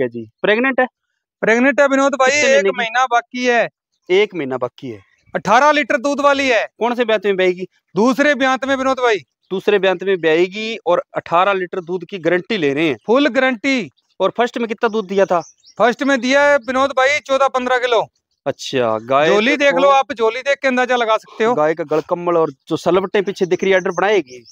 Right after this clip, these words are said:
Speaker 2: हाँ।
Speaker 1: बाकी जो देसी गौवंश है एकदम ऑर्डर बनाती है।
Speaker 2: ये विनोद भाई जैसे हैदराबाद,
Speaker 1: हाँ।
Speaker 2: तमिलनाडु,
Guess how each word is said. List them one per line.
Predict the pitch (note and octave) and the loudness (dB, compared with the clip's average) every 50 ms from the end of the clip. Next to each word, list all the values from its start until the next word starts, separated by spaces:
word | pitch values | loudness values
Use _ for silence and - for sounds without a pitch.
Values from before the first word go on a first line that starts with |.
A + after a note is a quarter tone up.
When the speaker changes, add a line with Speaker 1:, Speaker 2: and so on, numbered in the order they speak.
| - _ - | -20 _ -4
Speaker 2:
हाँ। | E3+ F3+ F#3 F#3+ D#3 - _ _ - | 0 0 2 2 0 -2 _ _ -4
Speaker 1:
बाकी | G3+ G#3+ - B3 | -4 -4 -2 -2
जो | G#3+ A#3 | -2 -2
देसी | G3+ F3+ B3 B3 - C4+ B3+ | 0 0 -2 -2 -2 -2 0
गौवंश | G#3 A3 A3+ A#3 G#3+ - | 0 2 0 0 0 0
है | A3+ A3 | 2 2
एकदम | A3 A3 G#3+ B3 A#3 | 2 0 0 -2 -2
ऑर्डर | G#3+ F#3 G3+ | -2 -4 -4
बनाती | F#3 D3+ C3 C3 - - D#3 | -4 -4 -6 -8 -6 -6 -4
है। | C#3+ C3 - _ _ _ _ _ _ - | -4 -4 -6 _ _ _ _ _ _ -2
Speaker 2:
ये | F3 F#3+ A3+ C4 C#4+ D#4 | 2 4 4 6 6 4
विनोद | D#4+ D4+ C#4 C#4 D4 D#4 D#4 | 4 2 2 2 2 2 2
भाई | C4 C#4 C4 C#4 D#4 E4 D#4+ | 2 2 2 2 2 0 -2
जैसे | B3 C4 C4 B3+ - - D4+ D4+ | -2 -2 -2 -2 0 0 0 2
हैदराबाद, | C4+ C4 - _ - E3 F3 F#3 F#3 G3+ A3 B3 B3 A#3+ B3 A#3 A3 - - _ _ - | 0 0 -2 _ -6 -2 -2 -2 0 2 2 2 4 4 4 2 2 0 -6 _ _ -2
Speaker 1:
हाँ। | D#3 D#3+ E3+ F3 F3 - _ _ _ _ _ _ - | 0 2 2 0 0 -4 _ _ _ _ _ _ -2
Speaker 2:
तमिलनाडु, | G#3 A3+ A#3+ C4 B3+ B3+ B3+ B3 A3 G3+ A#3+ G#3+ | 0 0 2 0 2 2 0 0 -2 -2 -6 -6